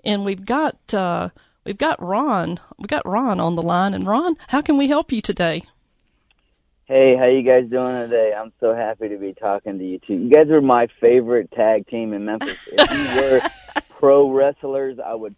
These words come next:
Speaker 2: pay to come see you. I'd bring my popcorn and my family, whatever it costs. It didn't matter.
Speaker 1: Oh, Ron, I know who you are. You were a,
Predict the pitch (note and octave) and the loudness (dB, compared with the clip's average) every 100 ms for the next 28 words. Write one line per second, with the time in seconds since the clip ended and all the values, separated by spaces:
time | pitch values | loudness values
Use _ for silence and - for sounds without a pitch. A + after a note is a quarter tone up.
0 | _ B2 B2 G4+ - - - - - - | _ -6 -4 -4 -6 -20 -6 -2 0 0
1 | - - - - C4+ C4+ C#4 C4 - - | 0 -2 -6 -4 -2 -2 -2 -4 -8 -8
2 | _ _ - G#2 G#2 B2 A#2+ G2+ - C3 | _ _ -8 -8 -2 0 2 0 0 2
3 | B2 - C3 B2+ B2+ B2+ A2+ A2 G#2+ - | 2 2 -6 -4 -4 -4 -8 -8 -10 -4
4 | A#2 A#2 A#2 A2+ G#2+ A#2+ A#2 A2+ G2+ A#2 | -4 -4 -6 -4 0 2 4 0 -2 -4
5 | G2 F#2+ _ F#2+ G2+ G2+ G2+ F#2+ - _ | -2 -4 _ -10 -6 -4 -4 -6 -10 _
6 | - C4+ C4 G#3+ G3 G#3+ G#3 G#3+ B3 G#3 | -4 0 2 2 2 2 2 2 2 2
7 | A3 G3+ G#3 F#3 F#3 F3+ G3 C4+ C4+ F#3 | 0 -2 -4 -2 0 0 0 -2 0 0